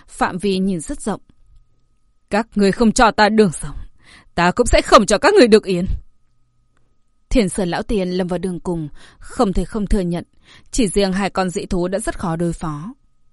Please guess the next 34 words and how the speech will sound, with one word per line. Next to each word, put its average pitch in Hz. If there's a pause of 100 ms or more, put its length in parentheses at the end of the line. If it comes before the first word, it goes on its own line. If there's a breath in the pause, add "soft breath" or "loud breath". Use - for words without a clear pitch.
(200)
Dị 190
thú 170
không 254
tu 175
luyện, 165 (300 loud breath)
không 220
có 170
kình 233
đạo, 165 (340 loud breath)
nhưng 208
bẩm 196
sinh 185
da 185
dày 175
thịt 190
béo, 175 (140)
mạnh 202
mẽ 175 (100)
vô 254
cùng. 175 (680 soft breath)
Thể 202
phách -
lại 247 (100)
càng 180
không 214
thể 175
xem 190
thường. 165 (480)
Càng 185
đừng 185
nói 170
đến 185
có 220
một 294